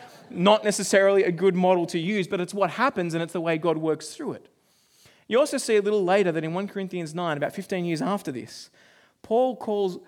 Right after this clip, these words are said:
Barnabas a fellow worker. So the difference, while it made them part company, didn't make them part from being in the same family of Christ.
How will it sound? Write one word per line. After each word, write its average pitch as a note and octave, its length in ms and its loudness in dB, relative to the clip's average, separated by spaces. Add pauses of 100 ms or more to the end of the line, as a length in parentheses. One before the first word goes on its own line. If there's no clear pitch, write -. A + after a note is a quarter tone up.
(320)
Barnabas E3+ 480 0
a D#3+ 60 -6
fellow D#3+ 300 -4
worker. A#2+ 360 -8 (1500)
So A3+ 120 -2
the G3+ 120 2
difference, F#3 540 -2
while G3+ 260 6
it - 100 0
made G3+ 240 0
them G3 160 0
part G#3 360 -2
company, F3 680 -8 (920)
didn't B3+ 320 -4
make G#3 200 -2
them F#3+ 260 -4 (220)
part G3+ 320 0
from F3 160 -6
being F3+ 240 -4
in E3+ 80 -6
the D#3+ 80 -8
same F3 340 -8
family C#3 560 -8
of C3 120 -14
Christ. - 520 -16